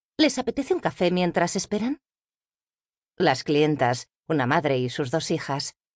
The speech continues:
encantadas con la amabilidad de Candela, asintieron. Mientras miraban con verdadera adoración los catálogos, Candela marchó en su busca. Aquella tienda de vestidos de novia,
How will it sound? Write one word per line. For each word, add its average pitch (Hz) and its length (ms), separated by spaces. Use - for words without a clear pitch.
encantadas 165 840
con 147 180
la 123 100
amabilidad 123 680
de 135 140
Candela, 147 600
asintieron. 120 800
Mientras 180 440
miraban 160 380
con 160 260
verdadera 147 560
adoración 123 500
los 143 140
catálogos, 147 640
Candela 180 440
marchó 170 340
en 202 80
su - 160
busca. 117 480
Aquella 226 320
tienda 131 280
de 135 120
vestidos 139 440
de 139 120
novia, 139 440